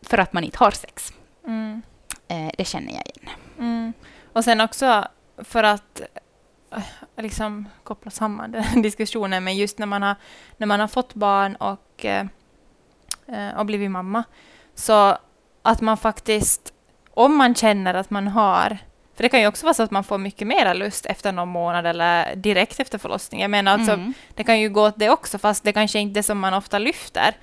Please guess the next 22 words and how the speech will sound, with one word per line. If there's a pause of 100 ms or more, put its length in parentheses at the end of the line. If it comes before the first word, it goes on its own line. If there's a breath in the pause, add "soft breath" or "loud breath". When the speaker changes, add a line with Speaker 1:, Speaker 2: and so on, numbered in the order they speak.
(220 soft breath)
Speaker 2:
och
pratar
om
heller. (460 soft breath)
Men (320)
att
där
också
på
något
sätt, (500)
det
var
liksom, (440 soft breath)
som
Malin
också
sa
där
i
meddelandet,
att,